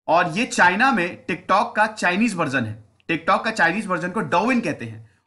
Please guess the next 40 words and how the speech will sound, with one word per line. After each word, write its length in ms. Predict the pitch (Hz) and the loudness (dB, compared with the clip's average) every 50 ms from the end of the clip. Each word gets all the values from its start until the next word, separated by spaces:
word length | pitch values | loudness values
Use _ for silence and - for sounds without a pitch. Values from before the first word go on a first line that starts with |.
| _ - | _ -2
और 200 | 151 175 196 190 - | 0 0 0 0 2
चाइना 320 | 190 170 175 196 233 247 | 2 2 2 4 2 0
में 240 | 254 254 254 208 151 | 0 0 -2 -2 0
Douyin 300 | 170 170 190 233 262 226 | 2 2 2 2 2 0
बहुत 200 | 180 165 180 170 | 0 -2 -4 -4
ज्यादा 180 | 160 160 180 | -4 -4 -6
चलता 300 | 214 - 147 123 110 127 | -6 -6 -8 -8 -6 -8
है, 260 | 113 110 110 - - _ _ _ _ _ - | -10 -10 -12 -16 -20 _ _ _ _ _ -4
ठीक 140 | 220 226 226 | -2 -2 -2
है? 100 | 175 113 98 - - _ _ _ _ _ _ - | -2 -6 -6 -10 -18 _ _ _ _ _ _ -4
तो 60 | 196 | -4
ये 180 | 185 175 247 | 0 0 0
तो 100 | 277 277 | 2 2
यूज़ 240 | 294 254 262 262 262 | 2 2 2 2 2
करेंगे। 320 | - 226 214 240 233 214 247 - _ | 2 2 2 2 0 -2 -4 -6 _
अब 120 | _ - _ _ 214 | _ -20 _ _ -12
ये 60 | 269 | -4
जो 100 | 277 294 | 0 4
ऐप्स 300 | 233 190 214 240 - - | 4 4 4 2 2 0
है 60 | 185 175 | 0 0
ना, 100 | 208 190 | 0 0
जैसे 200 | 165 165 170 180 | -2 -4 -6 -6
Facebook, 440 | - 175 165 156 156 175 190 170 | -4 -4 -4 -4 -4 -6 -6 -4
Google, 300 | 156 160 160 175 175 175 | -2 -2 0 0 0 0
TikTok, 420 | 175 170 147 - 160 160 160 160 208 | -2 -8 -4 -2 -2 -2 -2 -2 -4
ये 100 | 226 240 | -2 -2
हांगकांग 640 | 208 - - 135 135 139 139 139 151 175 220 233 | -2 -4 -2 -2 -2 -2 -2 -2 -2 -2 -2 -2
के 80 | 262 226 | -4 -2
मार्केट 420 | 185 151 143 143 - 196 - - | 0 0 0 -2 -4 -8 -8 -6
में 120 | 190 190 156 | -6 -6 -4
बहुत 180 | 139 151 170 | -4 -4 -4
ज्यादा 160 | 156 180 185 | -4 -4 -6
पॉपुलर 440 | 190 - - 156 - 185 190 214 190 | -4 -2 -2 -4 -2 0 0 0 0
है, 160 | 147 113 107 - _ _ _ _ _ - | -2 -6 -12 -16 _ _ _ _ _ -6
ठीक 120 | 220 226 233 | -6 -2 -2
है, 120 | 175 120 - - - - _ _ _ - | -2 -2 -4 -6 -14 -20 _ _ _ 0
काफी 300 | 180 190 202 - 311 311 | 2 2 2 2 0 0
पॉपुलर 380 | - 226 190 - 165 160 143 | 2 0 -2 0 0 -2 -2
है। 180 | 117 107 107 - - _ _ _ _ - | -2 -6 -12 -14 -20 _ _ _ _ -6
लेकिन 360 | 131 139 160 190 185 294 294 | -4 -2 -2 -2 -2 -2 -4